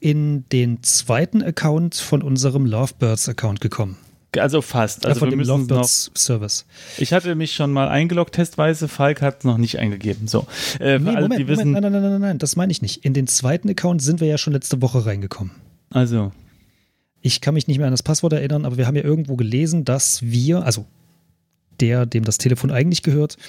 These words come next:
Speaker 1: ein Zahlenfanate ist und dass es wahrscheinlich irgendein Datum oder sonst was ist. Und tatsächlich haben wir irgendwas rausgefunden, irgendwie einunddreißigster erste oder sowas ist sein Geburtstag.
Speaker 2: Unser Geburtstag, ja.
Speaker 1: Genau, und irgendwie, ich
Speaker 2: Also.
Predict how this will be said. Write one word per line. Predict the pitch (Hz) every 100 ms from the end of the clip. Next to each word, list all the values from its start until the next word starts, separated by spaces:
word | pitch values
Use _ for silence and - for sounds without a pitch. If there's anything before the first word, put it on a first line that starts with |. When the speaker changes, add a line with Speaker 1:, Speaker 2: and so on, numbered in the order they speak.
| - - - -
Speaker 1:
ein | - 110
Zahlenfanate | - 120 139 160 147 135 131 156 156
ist | 147 147 -
und | 120 117
dass | 120
es | - -
wahrscheinlich | 107 - 131 143 135 143
irgendein | 131 143 117 117
Datum | - 117 127 139 127
oder | 120 123
sonst | 110 -
was | 113 -
ist. | 95
Und | 104
tatsächlich | 117 - 135 - -
haben | 120
wir | 123
irgendwas | 120 113 104
rausgefunden, | 139 160 156 151 147 139 135 135 - _ _ - _ _ -
irgendwie | 131 117 127
einunddreißigster | 123 127 120 117 - 131
erste | 127 127 127
oder | 117
sowas | 113 113
ist | 110
sein | 113
Geburtstag. | 110 110 151 - 131 123 - - - -
Speaker 2:
Unser | 147 135 147
Geburtstag, | 120 104 -
ja. | - - - - -
Speaker 1:
Genau, | 120 113
und | -
irgendwie, | 156 151 143 139
ich | 147
Speaker 2:
Also. | 110